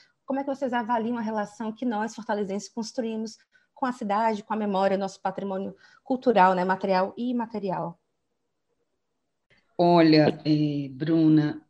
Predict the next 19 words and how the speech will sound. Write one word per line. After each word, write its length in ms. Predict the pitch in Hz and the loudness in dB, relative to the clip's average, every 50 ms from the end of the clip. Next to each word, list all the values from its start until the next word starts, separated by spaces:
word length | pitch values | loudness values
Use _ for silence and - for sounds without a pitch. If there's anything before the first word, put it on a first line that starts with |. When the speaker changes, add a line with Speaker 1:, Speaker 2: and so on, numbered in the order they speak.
| _ | _
Speaker 2:
eh, 200 | - 151 147 143 | -8 -8 -6 -8
sempre 580 | 147 - - - 170 190 - - 202 220 196 - | -8 -10 -6 -2 -2 -2 -2 -2 -2 -2 -2 -4
que 240 | - - 180 180 175 | -6 -4 -4 -4 -4
se 320 | 156 - - - - 165 | -4 -8 -12 -12 -10 -10
toca, 800 | 156 156 - - 160 165 170 170 - - 156 147 143 139 143 143 - _ | -10 -6 -2 0 2 2 2 0 -2 -4 -4 -4 -4 -4 -8 -10 -14 _
que 80 | - | -20
se 140 | 143 - - | -16 -14 -14
fala 280 | 151 - 165 160 156 151 | -8 -4 -2 0 0 0
em 40 | 151 | 0
memória, 720 | 151 139 139 143 156 175 196 196 170 151 143 143 151 - - - - - - - _ _ - | 0 -2 -2 0 2 2 4 4 4 2 2 -2 -4 -10 -20 -20 -20 -20 -20 -20 _ _ -14
eh, 440 | 143 143 139 139 135 139 143 147 151 _ _ _ _ _ | -12 -10 -10 -10 -10 -10 -10 -12 -14 _ _ _ _ _
eu 120 | - 143 147 | -10 -4 2
lembro 300 | 156 156 156 151 151 151 | 4 4 4 4 0 -2
também, 420 | 160 156 151 147 156 156 156 156 | -2 -2 0 2 4 4 4 4
cito 340 | - - - 160 156 - 175 | 0 -4 -10 -10 -10 -8 -8
sempre 400 | - - - 160 160 156 156 160 | -6 -2 0 0 0 0 0 0
um 140 | 160 156 151 | 2 4 4
outro 220 | 156 156 156 - | 2 2 -2 -6
poeta, 600 | - - 180 175 165 156 156 151 156 156 160 156 | -6 -2 0 2 4 4 2 0 -2 -4 -8 -8